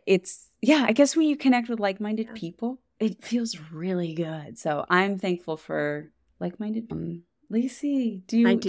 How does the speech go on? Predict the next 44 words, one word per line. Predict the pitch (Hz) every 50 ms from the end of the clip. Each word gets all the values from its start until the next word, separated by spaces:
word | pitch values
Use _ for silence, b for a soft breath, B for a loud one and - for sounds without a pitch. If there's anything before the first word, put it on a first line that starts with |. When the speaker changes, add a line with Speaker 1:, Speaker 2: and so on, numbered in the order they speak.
| 226 226
Speaker 2:
do. | 226
Speaker 1:
you | 233 226
Speaker 2:
I've | - -
Speaker 1:
figure | 233 220
Speaker 2:
got | - 233
it. | - 233
Speaker 1:
one | 233 226
out? | 233 226
Speaker 2:
I | 185 185 196 226
am | 254 269 247
grateful | 214 214 202 196 - _ - 202 190 190 185 185 _ _ _ _ _
for | _ - 180 175
normalcy. | 165 165 165 160 156 151 151 151 147 147 - 147 147 - - - - - 185 190 - _ _ _ _ _ _ _ _ _ _ -
I'm | 233 247 254 247
grateful | 233 - 226 220 214 208 - - - 220 214 214 214 214
for | 214 - 202 185 180 170
a | 160 156
normal, | 156 160 165 175 180 185 190 196 202 208 214 220 226 233 233 _ _ _ -
regular | 185 180 170 175 175 - 220 220 233 240 233
day | - - 190 185 185 185 _ _ _ _ _ _ _ _ _ _ _ _ _ _ _ _ _
where | - 170 165 156 -
everybody | - 170 170 170 185 196 196 202 202 202 208 214 214 202 196
gets | - - 185 185 _ - 202
up | 196 202 196 - - - -
and | 185 170 170 165 -
goes | 180 175 175 180 180 185 185 175 -
and | 180 170 170 170 165 _ _ _ _ _ _ _ _ _ _ _
does | - 208 214 226 226 202 208
whatever | 214 214 208 196 202 208
that | 202 208 190 196
normal | 185 185 190 190 196 202 214 220
day | 208 214 202 202
looks | 202 196 190 190 - - -
like | 180 170 -
for | - - 165
them. | 165 165 165
For | 151 - 175 175
me, | 190 247 302 262
it's | 208 196 - -
my | 165 160
family | - - 170 170 175 180 185
leaving | 175 175 170 170 170 160
the | 143
house. | 151 151 156 160 165 - - - - -